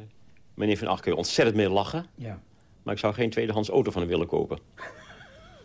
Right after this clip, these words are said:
Speaker 1: <laughs>
Speaker 2: Geef eens heel kort, beknopt, een kenschets zoals jij Japan voelt.
Speaker 1: Nou, ik ben bezig met mensen van nu, levende mensen. Ik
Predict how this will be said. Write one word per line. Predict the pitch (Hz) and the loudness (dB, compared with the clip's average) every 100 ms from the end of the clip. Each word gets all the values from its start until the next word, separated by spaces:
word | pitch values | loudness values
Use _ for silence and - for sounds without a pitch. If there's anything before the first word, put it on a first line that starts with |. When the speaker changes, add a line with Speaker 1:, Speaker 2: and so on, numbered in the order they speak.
| 190 | -8
Speaker 1:
<laughs> | - 208 - - 202 - - 165 - - - - | -4 -2 -2 -2 -6 -6 -10 -10 -8 -16 -14 -14
Speaker 2:
Geef | - - 190 180 | -10 0 4 4
eens | 139 | 4
heel | 127 160 226 | 4 4 4
kort, | - 156 156 | 4 2 2
beknopt, | - 143 143 - - | -2 2 2 0 -12
een | - 117 - | -10 -8 -2
kenschets | 139 135 - 123 - | 0 0 -2 -4 -2
zoals | 123 104 | -4 0
jij | 120 | 0
Japan | 113 113 - 113 101 | 0 -2 -2 0 -2
voelt. | - 196 117 - - - - - - - - - - - - - - - | 0 0 0 -8 -18 -20 -20 -20 -20 -20 -20 -20 -20 -20 -20 -20 -20 -6
Speaker 1:
Nou, | 113 98 | -2 0
ik | 120 117 131 | 0 -2 4
ben | 131 | 6
bezig | 127 196 151 113 | 6 6 4 0
met | 113 87 - - - - - - - - - - - - - - - - | 0 -2 -4 -20 -20 -20 -20 -20 -20 -20 -20 -20 -20 -20 -20 -20 -20 0
mensen | 135 131 107 | 2 2 -2
van | - 110 | -2 2
nu, | 101 190 196 _ | 2 2 -2 _
levende | 107 127 107 95 | 2 2 2 0
mensen. | 95 127 151 - | 0 -2 -4 -2
Ik | 110 - | -4 -4